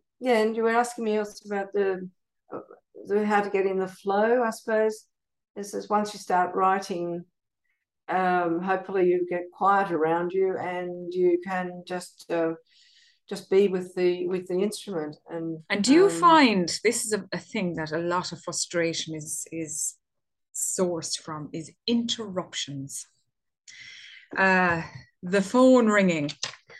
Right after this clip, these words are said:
Speaker 2: or somebody coming into the room calling for you or something. Do you find that very disruptive in your own life?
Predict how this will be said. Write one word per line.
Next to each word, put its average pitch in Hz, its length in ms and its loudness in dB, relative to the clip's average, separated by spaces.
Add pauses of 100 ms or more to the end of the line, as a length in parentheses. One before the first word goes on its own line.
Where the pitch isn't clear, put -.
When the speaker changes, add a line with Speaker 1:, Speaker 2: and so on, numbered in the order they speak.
(320)
Speaker 2:
or 190 400 4
somebody 202 440 2
coming 196 280 -2
into 190 200 -2
the 185 100 -2
room 190 540 0
calling 202 540 2
for 185 140 -8
you 170 100 -4
or 175 80 -2
something. 170 320 -4
Do 165 80 -4
you 190 100 0
find 196 260 -2
that 180 140 -2
very 175 220 2
disruptive 165 580 -8
in 156 100 -4
your 156 120 -2
own 156 160 -4
life? 156 260 -10